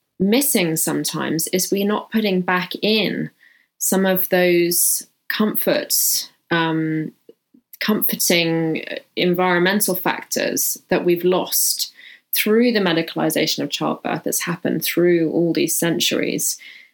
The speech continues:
We've got, we've still got a woman who is often on a bed, on her back, um,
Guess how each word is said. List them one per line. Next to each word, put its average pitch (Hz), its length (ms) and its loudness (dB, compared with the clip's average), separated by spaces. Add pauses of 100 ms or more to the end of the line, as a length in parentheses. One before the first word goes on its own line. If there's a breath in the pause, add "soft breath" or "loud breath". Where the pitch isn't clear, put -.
(120)
We've 180 220 2
got, 185 360 0
we've 208 120 2
still 226 460 2
got 165 180 2
a 165 60 2
woman 156 360 0
who 165 500 2 (140)
is - 440 -2 (160)
often 160 480 0 (160)
on 165 140 2
a 160 60 0
bed, 160 380 0
on 160 160 -2
her 160 140 -4
back, - 640 -4 (180)
um, 156 480 -2